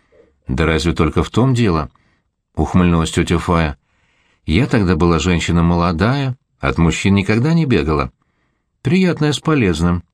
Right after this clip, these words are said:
Ага", — кивнул Лаврик. "Идем дальше, Кирилл. В шестьдесят третьем муж умер,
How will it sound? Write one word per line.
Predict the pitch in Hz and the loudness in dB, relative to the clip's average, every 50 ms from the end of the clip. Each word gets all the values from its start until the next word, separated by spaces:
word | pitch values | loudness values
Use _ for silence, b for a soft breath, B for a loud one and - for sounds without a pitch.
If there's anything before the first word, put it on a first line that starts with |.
| _ _ _ | _ _ _
Ага", — | - 110 117 131 165 185 180 175 - b b b b b b b | -2 0 0 0 0 0 -2 -4 -8 b b b b b b b
кивнул | b - 101 95 95 95 90 | b 0 2 4 4 4 4
Лаврик. | 87 87 82 82 82 82 - - _ _ _ _ _ _ - | 2 2 0 0 -2 -4 -6 -12 _ _ _ _ _ _ -4
"Идем | - 123 156 208 202 147 | -2 0 2 2 2 2
дальше, | 90 78 69 - - 73 | 2 0 -2 -2 -4 -4
Кирилл. | - 82 73 73 73 65 - _ _ _ _ _ _ _ _ _ _ | -2 0 0 0 -2 -4 -8 _ _ _ _ _ _ _ _ _ _
В | - | -8
шестьдесят | - - 87 87 87 190 180 - 139 120 - | -2 0 0 2 2 0 0 0 -2 -2 -2
третьем | - 156 180 170 - - | 0 0 0 2 2 2
муж | 113 170 180 175 - - | 2 2 0 -2 -2 0
умер, | 117 98 92 80 78 73 - | 0 2 2 2 0 -2 -4